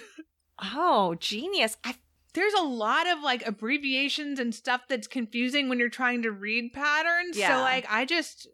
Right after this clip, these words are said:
Speaker 1: YouTube video, have some older woman from the U K tell me how to do it while I watch her.
Speaker 2: I feel like at one point a couple years ago, Kristen Ritter had, like, a pattern that she was sharing with people that, like, she had designed. And I was like, "Good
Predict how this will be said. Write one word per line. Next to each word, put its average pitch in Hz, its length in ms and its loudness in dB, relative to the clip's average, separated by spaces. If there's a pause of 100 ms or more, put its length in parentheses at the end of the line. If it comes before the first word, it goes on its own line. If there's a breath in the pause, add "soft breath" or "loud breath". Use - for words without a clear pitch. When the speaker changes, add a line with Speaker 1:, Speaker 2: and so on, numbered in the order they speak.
(180)
Speaker 1:
YouTube 233 480 -4
video, 208 540 0
have 226 320 0
some 247 460 0 (420 loud breath)
older 269 560 0
woman 262 400 0
from 269 160 -2
the 247 120 2
U 262 160 0
K 240 600 0 (400)
tell 240 220 -2
me 240 140 0
how 247 180 2
to 240 120 0
do 233 220 0
it 226 260 2
while 214 140 0
I 214 140 2
watch 202 320 -2
her. 196 300 -10 (120)
Speaker 2:
I 240 100 -4
feel 320 220 -2
like 440 220 -4
at 262 100 2
one 202 240 0
point 202 340 -4
a 185 40 -6
couple 196 280 -2
years 185 280 0
ago, 170 200 2
Kristen 175 360 -6
Ritter 165 240 0
had, 151 180 0
like, 147 260 -4
a 165 100 -2
pattern 151 540 -2
that 147 140 -10
she - 180 -6
was 160 460 -6
sharing 156 600 0
with 156 180 -8
people 165 360 -2
that, 160 140 0
like, 160 160 0
she - 220 -2
had 156 140 0
designed. 147 680 2
And 127 120 -6
I - 80 -4
was 160 140 -6
like, 196 180 -8
"Good 494 160 2